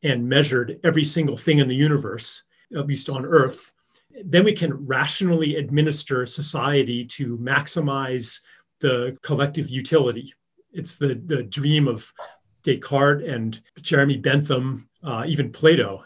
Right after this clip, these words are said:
come to fruition. And of course, we should have more and more control because w-, we're the good guys. We care about humanity and, and,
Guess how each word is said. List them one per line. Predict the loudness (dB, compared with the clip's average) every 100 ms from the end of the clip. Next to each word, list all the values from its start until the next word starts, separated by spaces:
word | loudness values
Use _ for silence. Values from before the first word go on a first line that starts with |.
| -8
come | -2 -2
to | -4
fruition. | -4 2 2 2 -6 -20 _ _
And | 2 2
of | 2 -6
course, | 0 2 4 2 -2 -8 -20 _ _ _ _ -6
we | -4
should | 0 0
have | 0 -2 0
more | 2 2
and | 2
more | 2 2
control | 0 -4 -2 0
because | 0 -2 -4
w-, | -6 -8 -2
we're | 0
the | 0
good | 2 2 4
guys. | 0 -2 -6
We | -6
care | -6 -2 0
about | 0 -4 -2
humanity | 2 2 2 0 -2 -6
and, | -8
and, | -6 -6